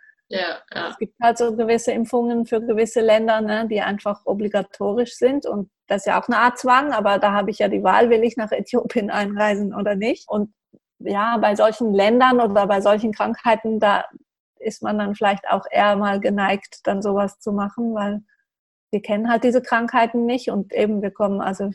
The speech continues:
Speaker 2: ja, ich komme jetzt aus einem anderen Kulturkreis als jetzt Afrika, ne? Und da denkt man dann vielleicht noch eher, ja, ähm,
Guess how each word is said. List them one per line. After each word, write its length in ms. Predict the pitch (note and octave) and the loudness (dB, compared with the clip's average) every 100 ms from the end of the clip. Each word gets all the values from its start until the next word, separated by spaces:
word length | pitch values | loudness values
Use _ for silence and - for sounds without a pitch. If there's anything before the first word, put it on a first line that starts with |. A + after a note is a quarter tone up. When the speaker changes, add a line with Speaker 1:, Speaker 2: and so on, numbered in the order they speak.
| - | -6
Speaker 2:
ja, 180 | A3 G3+ | -4 -4
ich 120 | - | -6
komme 180 | G#3 G#3 | -8 -6
jetzt 120 | - | -4
aus 200 | F#3+ G3+ | -4 -2
einem 80 | G3 | -2
anderen 420 | G3 G#3+ G#3+ G#3+ | 0 0 0 -2
Kulturkreis 840 | B3 G#3+ B3 A#3 A#3 A3+ A#3 A#3+ | -2 -2 2 2 4 2 2 2
als 240 | G#3 A3 | 0 2
jetzt 240 | A3 A3 - | 0 0 0
Afrika, 600 | G#3+ G#3+ C4 B3+ B3 A#3+ | -2 0 -6 0 2 2
ne? 240 | G#3+ B3 - - _ _ | 0 -4 -8 -20 _ _
Und 220 | - G#3 G#3+ | -6 -2 2
da 160 | G#3 G#3 _ _ _ _ - - | 2 0 _ _ _ _ -6 0
denkt 220 | G#3+ G#3+ | 0 0
man 160 | G#3+ A3 | 0 0
dann 140 | G#3+ | 0
vielleicht 280 | G#3+ G3+ G3+ | 0 0 0
noch 160 | G3+ - | -8 0
eher, 340 | G#3 A3 A#3 | 4 6 6
ja, 400 | A3+ A3 A3 A3 - | 6 6 4 4 2
ähm, 380 | G#3+ G#3+ G#3+ | 0 2 0